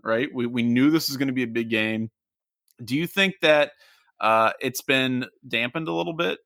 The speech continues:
because of that loss, or do you still, like,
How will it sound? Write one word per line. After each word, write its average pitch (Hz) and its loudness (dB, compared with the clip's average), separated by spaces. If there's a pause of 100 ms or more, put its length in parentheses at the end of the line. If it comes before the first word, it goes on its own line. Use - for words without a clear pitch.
(140)
because 123 -2
of 117 -4
that 113 2
loss, 113 2
or 120 -4
do 113 -6
you 113 -4
still, 110 -4
like, 101 -8